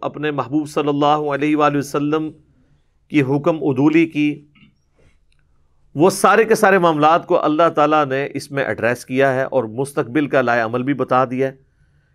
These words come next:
क्योंकि अल्लाह ताला तो देख रहा था कि मैंने इस मुख्तसर सी जमात से रोमन और पर्शियन एम्पायर्स को उलटवाना है। अगर ये लोकल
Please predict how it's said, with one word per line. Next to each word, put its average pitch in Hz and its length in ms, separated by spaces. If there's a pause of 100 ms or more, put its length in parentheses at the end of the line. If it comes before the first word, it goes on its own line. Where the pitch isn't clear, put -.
(120)
क्योंकि 165 280
अल्लाह 175 260
ताला 196 220
तो 196 140
देख 180 200
रहा 185 160
था 180 140
कि 175 120
मैंने 170 320 (100)
इस 180 200
मुख्तसर 170 480
सी 185 160
जमात 135 400
से 147 240
रोमन 143 360
और 123 180
पर्शियन 135 380
एम्पायर्स 123 420
को 127 160
उलटवाना 113 640
है। 76 180 (800)
अगर 165 340
ये 185 240
लोकल 165 540